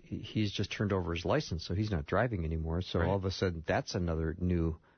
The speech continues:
Speaker 2: Yeah.
Speaker 1: identity crisis. And I think it's, uh, Lewis Smedes, the author, that said, "My wife has been married to five different men, all of
Speaker 2: Mm.
Speaker 1: them me."
Speaker 2: Yeah, exactly.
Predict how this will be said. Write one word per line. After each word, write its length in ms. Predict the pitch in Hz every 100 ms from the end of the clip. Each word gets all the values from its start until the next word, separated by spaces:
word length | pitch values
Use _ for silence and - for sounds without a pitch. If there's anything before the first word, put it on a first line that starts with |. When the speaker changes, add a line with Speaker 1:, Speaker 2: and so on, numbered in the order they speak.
| -
Speaker 2:
Yeah. 100 | 92
Speaker 1:
identity 440 | 90 95 90 85
crisis. 500 | 82 82 80 - 92
And 80 | 95
I 60 | 92
think 180 | 117 101
it's, 220 | 87 -
uh, 80 | 90
Lewis 380 | 90 104 90 -
Smedes, 220 | 104 95
the 120 | 87 85
author, 300 | 90 90 80
that 160 | 80
said, 260 | - 92 76 - - _ _
"My 140 | 101
wife 380 | 95 87 113 131
has 160 | 110 95
been 200 | 101 92
married 300 | 92 101 95
to 100 | 90
five 520 | - - 98 110 120 107 98
different 360 | 107 - 98 -
men, 480 | 87 90 85 73 78 _
all 180 | 92 104
of 80 | 95
Speaker 2:
Mm. 40 |
Speaker 1:
them 160 | 92 85
me." 180 | 82 80 _ _ -
Speaker 2:
Yeah, 180 | 71 69 - _ _ -
exactly. 480 | 73 80 78 90